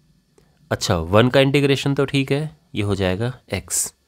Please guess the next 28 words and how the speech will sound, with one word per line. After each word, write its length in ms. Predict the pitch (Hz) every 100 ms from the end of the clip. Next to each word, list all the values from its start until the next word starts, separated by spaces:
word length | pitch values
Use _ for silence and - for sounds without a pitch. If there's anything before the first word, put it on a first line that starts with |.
| _ _ - _ 123
ये 80 |
माइनस 360 | 117 120 147 151
दोनों 200 | 123 113
से 140 | 117
कॉमन 300 | - 107 113
आ 100 | 117 113
रहा 100 | 120
है 80 |
तो 100 | 123
मैंने 160 | 123 117
माइनस 360 | 104 92 104 -
ले 140 | 101
लिया 220 | 101 120 135
और 240 | - 104
यहाँ 180 | 101 95
पे 100 | -
इंटीग्रेशन 520 | 98 92 98 92 -
का 80 | 101
सेम 320 | 98 98 92 95
साइन 320 | - 92 90
ये 80 | 95
लग 220 | 95 90
गया, 200 | 110 113 117 - _ _ _ _ _ _ _ _ _ _ _ _ _ - _ _ _ _ _ _ - - _ _ _ _ _ _ _ _ _ _ _ _ _ _ _ _ _ _ _ _ _ _ _ _ _ -
प्लस 280 | 113 127 - - - - - _ _ _ _
फ़ोर 260 | - 87 80
एक्स 200 | 85 -
प्लस 300 | - 80 -
थ्री। 200 | - 78